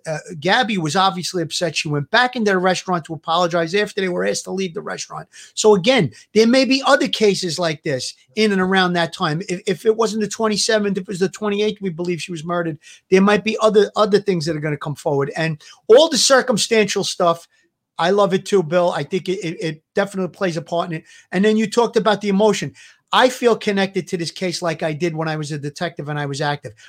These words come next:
Mark Leonard from the Intelligence Division, who doesn't even handle homicide cases anymore, called me today. He told me the same thing. He said, "Phil, I just feel connected to this case because we're, we're chomping at the bit. We wanna get this guy. We wanna flush him out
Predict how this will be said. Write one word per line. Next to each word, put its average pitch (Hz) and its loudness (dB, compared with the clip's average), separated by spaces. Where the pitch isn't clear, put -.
Mark 220 4
Leonard 220 2
from 185 -6
the 175 0
Intelligence 165 -4
Division, 151 -6
who 165 -4
doesn't 208 -2
even 185 -4
handle 180 -4
homicide 170 -4
cases 151 -8
anymore, 151 -2
called 185 -2
me 170 -4
today. 165 -4
He 294 2
told 254 4
me 226 2
the 196 2
same 208 0
thing. 170 -2
He 170 -4
said, 156 -6
"Phil, 190 0
I 160 -4
just 196 -4
feel 226 2
connected 208 -4
to 170 -4
this 156 -6
case 160 -4
because 170 0
we're, 226 4
we're 208 6
chomping 262 0
at 269 -2
the 202 2
bit. 226 0
We 233 -2
wanna 262 0
get 214 -2
this 165 -2
guy. 147 -4
We 190 0
wanna 247 0
flush 233 -2
him 202 -2
out 170 -2